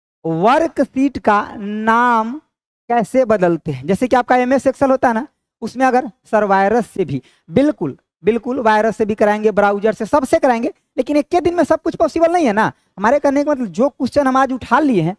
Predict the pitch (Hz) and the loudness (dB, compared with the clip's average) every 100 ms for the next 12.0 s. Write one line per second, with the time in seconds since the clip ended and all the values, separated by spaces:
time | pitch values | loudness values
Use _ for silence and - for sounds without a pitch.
0 | _ _ 214 - - 285 254 247 247 220 | _ _ -16 -6 -4 0 2 0 0 -2
1 | 233 233 233 214 247 196 139 185 175 - | -2 -2 -2 0 0 -2 -4 -6 -6 -2
2 | 226 208 180 185 220 175 190 208 226 208 | -2 -2 -10 -10 -4 0 0 0 -4 -2
3 | 233 175 233 _ _ _ 135 147 190 226 | -2 -2 -10 _ _ _ -2 -2 -2 -8
4 | 196 208 208 190 226 _ _ 202 214 226 | -6 -6 -6 -10 -20 _ _ -4 -4 -8
5 | 226 220 247 208 196 175 185 294 _ - | -6 -2 -2 -2 -4 -6 -8 -10 _ -4
6 | 156 156 147 139 120 104 104 _ _ _ | -2 -2 -6 -8 -10 -14 -18 _ _ _
7 | 180 165 - - 120 139 _ _ _ 220 | -16 -16 -20 -20 -20 -20 _ _ _ 0
8 | 254 269 277 262 294 311 277 - 285 247 | 2 2 2 2 0 2 0 0 0 0
9 | 240 190 294 - 269 - 254 226 233 294 | 0 2 0 0 -8 -2 -2 2 0 0
10 | 285 262 254 262 262 262 254 - 254 254 | 0 2 2 2 0 0 0 2 0 0
11 | 220 214 190 156 135 - 139 - - | 0 0 0 -2 -4 -8 -16 -18 -20